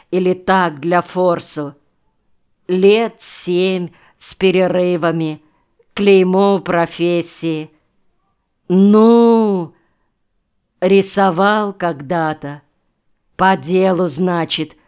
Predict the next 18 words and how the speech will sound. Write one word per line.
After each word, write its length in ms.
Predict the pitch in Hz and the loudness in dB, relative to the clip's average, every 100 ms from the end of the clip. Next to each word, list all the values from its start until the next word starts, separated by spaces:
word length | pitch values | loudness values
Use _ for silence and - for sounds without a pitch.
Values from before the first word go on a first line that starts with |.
| _ _ - | _ _ -4
уважаю. 960 | 175 185 190 - 175 175 170 165 156 151 _ _ _ _ _ _ | 0 2 2 0 -2 -2 0 -2 -4 -10 _ _ _ _ _ _
А 240 | 185 185 | 0 0
хиппов 720 | 185 - 196 208 202 202 190 | -2 -6 -4 -4 -4 -2 0
этих 300 | 190 185 185 - | 0 0 -4 -8
или 220 | 185 180 180 | -6 -4 -4
прощелык, 920 | 180 190 - - 180 170 190 180 - - - - | -2 -2 0 -2 -2 0 0 0 -8 -20 -20 -8
что 300 | - - 190 | -4 0 0
и 60 | |
до 200 | 165 175 | 2 -2
севера 580 | - - 190 185 180 180 | -2 0 2 2 2 0
еще 300 | 160 - 180 | 0 -2 0
не 140 | 180 | 0
доехали, 800 | 165 185 175 175 165 165 160 156 - _ - - | 0 0 2 0 -2 -4 -4 -4 -8 _ -14 -2
а 140 | 180 | 0
уже 340 | 180 147 185 180 | 0 0 0 0
бородятся, 1080 | 185 175 175 147 180 180 175 - 170 160 143 _ _ | 0 0 -2 -2 0 0 0 -4 -6 -8 -10 _ _
не 180 | 175 208 | -2 0
уважаю. 920 | 196 170 180 156 175 170 165 160 147 | 2 0 0 -2 -2 0 0 -2 -4